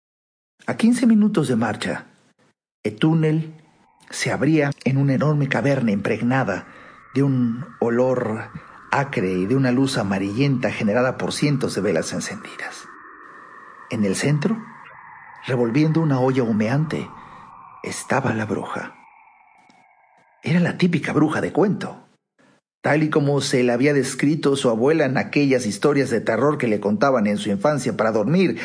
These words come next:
y que lo desvelaban fantaseando la lucha contra el mal que emprendería cuando tuviera edad para ser caballero de la corte. Ahí estaba, encorvada, vestida de negro,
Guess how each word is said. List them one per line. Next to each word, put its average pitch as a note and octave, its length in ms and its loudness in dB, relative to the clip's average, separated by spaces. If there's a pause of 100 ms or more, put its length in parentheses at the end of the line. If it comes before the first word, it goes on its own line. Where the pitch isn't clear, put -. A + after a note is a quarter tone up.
(400)
y C#3+ 120 2
que D3 120 2
lo C3 100 4
desvelaban B2 600 0
fantaseando B2 880 0 (280)
la A2 160 0
lucha C#3+ 360 2
contra G#2 380 0
el G2+ 100 2
mal A#2+ 380 0
que A#2 100 -2
emprendería G#2 720 2
cuando B2 260 0
tuviera C#3+ 360 2
edad E3+ 260 0
para - 180 0
ser A#2+ 220 -2
caballero G2+ 460 -2
de F#2 80 -2
la - 140 -6
corte. - 480 -10 (640)
Ahí F#2+ 200 -2
estaba, E3+ 480 -4 (460)
encorvada, G2+ 840 -2 (680)
vestida F#2 440 -2
de E2+ 140 -4
negro, C#3 480 -2